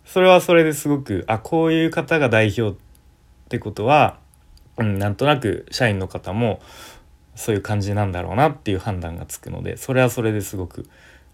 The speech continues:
あの、もうか-、こちらの判断材料になったかなっていう感じでした。はい。えー、ということで、えー、まあ、話をまとめると、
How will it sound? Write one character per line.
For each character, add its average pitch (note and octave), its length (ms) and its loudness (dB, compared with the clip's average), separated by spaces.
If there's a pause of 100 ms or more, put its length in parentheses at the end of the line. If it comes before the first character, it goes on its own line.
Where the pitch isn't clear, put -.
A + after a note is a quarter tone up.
(100)
あ E2 140 -12
の、 D2+ 440 -16
も G2 80 -6
う - 20 -14
か-、 - 140 -8 (140)
こ - 100 -10
ち - 140 -8
ら F#2+ 100 -4
の D3 120 2
判 G#2 220 -2
断 F#2 320 -2 (840)
材 F#2+ 280 -2
料 D#2+ 460 -10
に F2 120 -12
な F#2+ 100 -4
っ F#2+ 100 -14
た - 120 -16
か E2+ 120 -14
な E2 160 -10
っ E2 40 -18
て - 140 -16
い - 20 -10
う - 40 -18
感 E2 180 -12
じ E2+ 100 -16
で F2 160 -10 (640)
し - 100 -14
た。 - 240 -16
は - 140 -12
い。 - 80 -10 (840)
え G2 120 -2
ー、 F#2+ 40 -6
と C3 100 0
い - 20 4
う - 20 -6
こ A2 100 -4
と F#2 120 -8
で、 F2+ 220 -8 (560)
え F2+ 420 -8
ー、 - 40 -10
ま G2 280 -6
あ、 - 60 -16
話 G2+ 280 -4
を G2 60 -2
ま G2 100 -4
と G2+ 120 -6
め G2+ 100 -2
る G2 80 -4
と、 D#3 300 6